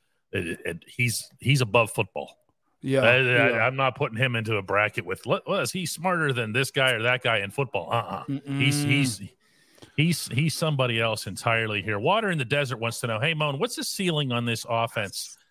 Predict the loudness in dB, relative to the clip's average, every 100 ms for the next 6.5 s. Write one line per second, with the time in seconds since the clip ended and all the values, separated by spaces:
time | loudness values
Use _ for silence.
0 | _ _ _ _ -6 0 2 2 0 0
1 | 2 0 0 -2 0 0 0 -4 -4 0
2 | 0 0 -2 -2 2 2 2 0 0 -2
3 | -4 -6 -12 -14 _ _ _ _ _ _
4 | 0 8 8 8 4 4 4 6 6 4
5 | 4 2 2 0 2 4 4 -2 0 0
6 | 2 0 0 -2 -4